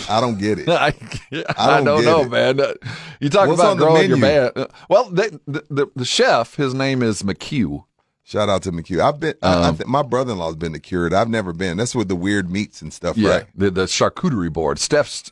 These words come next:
Speaker 2: uh, Steve McHugh. Uh, he announced, uh, th-, first of all, they've gotten all kinds of awards for his other restaurants. Uh, a game day burger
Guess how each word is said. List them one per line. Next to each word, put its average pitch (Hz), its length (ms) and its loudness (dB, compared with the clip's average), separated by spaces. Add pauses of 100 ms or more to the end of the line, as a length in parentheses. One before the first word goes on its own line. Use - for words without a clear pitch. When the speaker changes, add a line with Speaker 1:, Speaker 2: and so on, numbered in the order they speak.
(100)
Speaker 2:
uh, 98 240 2
Steve 151 640 -4
McHugh. 90 540 -4 (500)
Uh, 117 260 4
he 190 140 0
announced, 190 500 -2
uh, 131 320 4 (140)
th-, 113 340 -4
first 156 240 -2
of 78 60 -6
all, 78 160 0
they've 90 240 -2
gotten 73 260 -2
all 82 140 0
kinds 101 240 -2
of - 80 -12
awards 73 280 -4
for 69 140 -8
his 76 120 -6
other 87 200 0
restaurants. 69 580 -6 (540)
Uh, 127 240 4
a 180 100 4
game 226 320 0
day 156 180 2
burger 110 360 -2